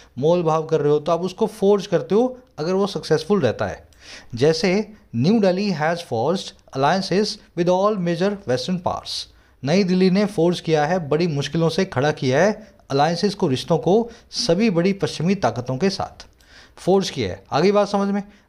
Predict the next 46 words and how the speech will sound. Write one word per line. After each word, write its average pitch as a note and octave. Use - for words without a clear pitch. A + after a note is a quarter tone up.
अब E3
देखो, G3
इसके A3+
दो F3+
तीन G#3+
मीनिंग्स G3+
और G3+
हैं, D3
अभी E3
नहीं G#3
डिस्कस G3
करेंगे, E3
फिर D#3+
आपको D#3
करवा D3
दूंगा E3+
कभी E3+
जब D#3
ये D3+
आएंगे। D3
अपने F3+
को F#3+
पहला F#3
वाला F3
मीनिंग E3
फोर्ज C3+
का C#3
आज E3+
देखना G#2
है। -
अब E3+
देखो, G#3
ये A#3+
जो B3+
पहला G#3
वाला A#3+
मीनिंग F#3
है C3+
ना, F3
इसके G3+
सिनोनिम्स G3+
हैं A3
हैमर G3
आउट, F#3
थ्रैश -
आउट, E3+